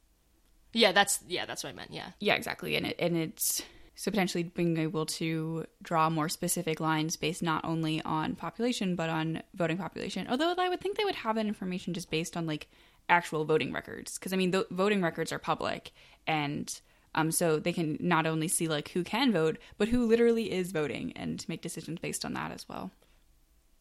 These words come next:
Speaker 1: Yeah, because there are definitely Republicans that say that this could hurt the party at the polls,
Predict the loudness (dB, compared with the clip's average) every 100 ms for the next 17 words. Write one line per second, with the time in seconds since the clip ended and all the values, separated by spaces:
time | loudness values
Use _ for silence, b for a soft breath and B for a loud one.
0 | _ _ _ _ _ _ -10 -8 -8 -8
1 | -6 0 0 2 0 0 0 -4 -6 -4
2 | -6 -6 -6 -6 -6 -6 -6 -6 -4 -6
3 | -6 -8 -6 -6 -6 -6 -6 -8 -10 -10
4 | -8 -8 -6 -8